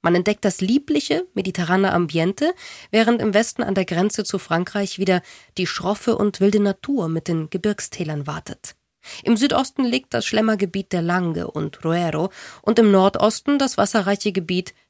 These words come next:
der Po-Ebene. Das Schöne daran, es ist alles auf kurzen Strecken zu erreichen und man kann innerhalb weniger Tage schon so viele Eindrücke sammeln wie ich. Aber eins ist klar, die Begegnungen mit den Menschen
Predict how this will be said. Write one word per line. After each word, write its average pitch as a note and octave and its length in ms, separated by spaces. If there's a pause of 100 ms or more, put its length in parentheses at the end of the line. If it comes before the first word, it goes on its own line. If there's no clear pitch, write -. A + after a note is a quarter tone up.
der A#3 80
Po-Ebene. D#3 840 (600)
Das - 100
Schöne C4 240
daran, C#4 320 (360)
es - 100
ist - 220
alles G#3+ 320
auf - 320
kurzen - 400
Strecken G#3 400
zu - 120
erreichen D#3+ 460
und A#3 300
man G#3+ 160
kann G#3 180
innerhalb G3+ 400
weniger G#3 320
Tage A3 380
schon F3 300 (300)
so A#3+ 160
viele A3 360
Eindrücke E3+ 420
sammeln E3 420
wie F#3+ 80
ich. - 300 (420)
Aber - 180
eins A3 200
ist - 160
klar, G3+ 300 (400)
die G#3 160
Begegnungen F#3+ 560
mit D#3 140
den E3+ 100
Menschen G3 460